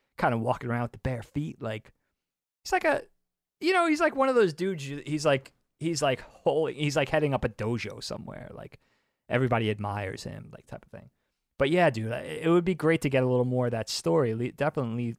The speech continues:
leaves us guessing. But, um, yeah, huge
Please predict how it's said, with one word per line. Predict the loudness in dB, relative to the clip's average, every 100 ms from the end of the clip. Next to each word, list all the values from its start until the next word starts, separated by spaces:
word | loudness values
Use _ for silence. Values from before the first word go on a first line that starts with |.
| -4
leaves | -2 -2
us | -4 -6
guessing. | -4 -2 -2 -6 -8 -12 _ _ _ _ _ _ _ _ -2
But, | 2 4
um, | 4 4 2 -2 _ _
yeah, | -8 -8 -8
huge | -8 -8 -8